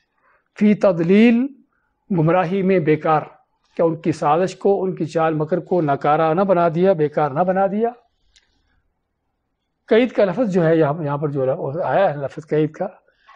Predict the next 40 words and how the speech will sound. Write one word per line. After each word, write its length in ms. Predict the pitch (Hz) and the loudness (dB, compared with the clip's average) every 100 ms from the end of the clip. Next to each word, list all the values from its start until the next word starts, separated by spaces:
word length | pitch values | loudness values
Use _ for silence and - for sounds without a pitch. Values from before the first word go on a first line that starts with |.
| - | -2
कैद 220 | 226 226 | 2 2
के 80 | 226 | 0
मानी 220 | 185 180 | -2 -2
कहते, 260 | 156 170 170 | -2 -2 0
उलमा 300 | 175 165 165 | 0 0 0
कहते 360 | 156 151 151 185 | -2 -4 -4 -4
हैं 100 | 180 | -4
कि 140 | 175 | -6
कैद 300 | 156 170 185 185 | -4 0 0 0
का 80 | |
लफ्ज़ 280 | 147 143 190 | -4 -2 -4
जो 140 | 151 147 | -4 -4
है 260 | 123 147 180 - _ _ _ _ | -4 -4 -6 -10 _ _ _ _
वो 80 | 190 | -8
किसी 280 | - 202 214 | -4 -4 -2
खुफिया 480 | 180 - 202 220 208 | -4 -6 -4 0 0
तदबीर 400 | 202 175 156 208 | 0 -2 0 0
के 120 | 214 185 | 2 2
लिए 80 | |
इस्तेमाल 300 | 165 156 143 | 0 -2 -6
होता 340 | 123 120 123 120 | -6 -8 -8 -10
है, 120 | 104 _ _ _ _ _ _ _ _ _ _ _ _ _ - | -12 _ _ _ _ _ _ _ _ _ _ _ _ _ -6
जिसको 260 | 156 - | -4 0
हम 260 | 151 170 202 - _ _ _ _ - | 2 2 -4 -10 _ _ _ _ -4
चाल 260 | 180 180 180 | 0 0 0
चलना, 560 | 175 151 151 156 175 - | -4 -2 -2 -4 -6 -10
साजिश 380 | - 165 185 151 | -2 0 0 -4
करने 280 | 180 160 156 | -4 -4 -2
का 100 | 151 | -2
नाम 200 | 139 135 | -2 -2
देते 280 | 131 127 | -4 -2
हैं, 160 | 120 110 _ _ _ _ _ _ _ - | -6 -8 _ _ _ _ _ _ _ -4
कि 60 | |
जो 140 | 170 175 | 0 0
चीज़ 280 | 170 190 175 | 2 -2 2
वाज़े 340 | 143 160 190 185 | 2 2 2 -2
सामने 380 | 165 165 180 180 | -2 -2 0 -2
खुली 280 | - 208 | -2 0
ना 100 | 185 175 | 2 0
हो। 200 | 135 | -4